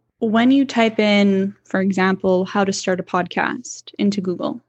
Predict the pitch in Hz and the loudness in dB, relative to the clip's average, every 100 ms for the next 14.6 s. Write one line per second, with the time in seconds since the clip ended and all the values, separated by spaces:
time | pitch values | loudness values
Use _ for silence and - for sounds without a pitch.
0 | _ _ _ _ - _ _ _ - 226 | _ _ _ _ -20 _ _ _ -2 2
1 | 294 339 330 302 - 220 208 214 208 202 | 2 4 4 2 2 0 2 2 0 -2
2 | 185 180 180 180 180 190 _ _ _ _ | 0 2 2 2 -2 -8 _ _ _ _
3 | _ _ _ _ _ 233 269 349 359 285 | _ _ _ _ _ -2 0 0 2 2
4 | 247 214 - 202 190 175 170 175 202 202 | 2 -2 -2 -2 -2 0 0 0 0 0
5 | 196 180 175 - 196 196 - 180 175 170 | 0 0 -2 -2 0 0 0 -2 -2 -2
6 | 170 - 95 - _ _ _ _ _ _ | -2 -2 -2 -8 _ _ _ _ _ _
7 | _ _ _ _ - 226 226 - 269 262 | _ _ _ _ -2 -2 -2 -2 -2 -2
8 | - 220 220 - 254 254 - 208 190 185 | -2 0 0 0 -2 -2 -4 -4 0 0
9 | 180 214 220 208 185 180 196 190 185 185 | 0 0 -2 -2 -2 -2 -2 0 0 0
10 | 180 175 - 180 175 175 - 175 - - | -2 -4 -6 -6 -6 -6 -8 -4 -4 -6
11 | - - - - - 214 226 208 190 - | -10 -18 -20 -6 -2 0 2 2 0 -6
12 | - - 240 262 - 196 - 220 269 392 | -8 0 2 2 0 -2 -2 0 0 -2
13 | _ _ _ 196 175 - - 220 233 - | _ _ _ 0 0 -2 -6 -2 -2 -2
14 | 202 185 185 160 170 _ | -2 0 0 0 -2 _